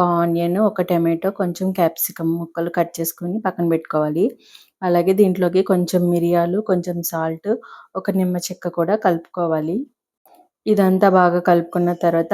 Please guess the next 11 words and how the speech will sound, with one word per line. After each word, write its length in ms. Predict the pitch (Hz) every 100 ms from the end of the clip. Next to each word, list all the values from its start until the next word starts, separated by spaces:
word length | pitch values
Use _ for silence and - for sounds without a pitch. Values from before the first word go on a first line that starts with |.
| 208
మయోనీస్ 480 | 214 180 175 175 -
కూడా 220 | 180 175
యాడ్ 240 | 185 165 165
చేసుకోవాలి. 680 | 175 170 - 156 151 160 202 - _ _ _ _ _ _ _ _ _ _ _ _ -
మయోనీస్ 360 | 185 185 190 208
యాడ్ 180 | 185
చేసుకుని 380 | 190 180 - 180
ఒకసారి 420 | 180 - 180 175
అంతటిని 440 | 170 170 170 208 185
బాగా 320 | 175 165 180
కలుపుకోవాలి. 760 | 175 160 156 - 165 160 156